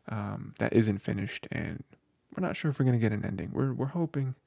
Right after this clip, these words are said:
There's supposed to be one more book. That's, that's the plan originally, I suppose. Um, not happening, or isn't. We have no idea, you know. So I will say, if you,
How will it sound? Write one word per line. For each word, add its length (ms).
There's 100
supposed 200
to 60
be 80
one 200
more 180
book. 300
That's, 320
that's 300
the 140
plan 800
originally, 680
I 80
suppose. 560
Um, 440
not 220
happening, 580
or 100
isn't. 420
We 180
have 80
no 140
idea, 260
you 60
know. 160
So 100
I 40
will 180
say, 260
if 160
you, 240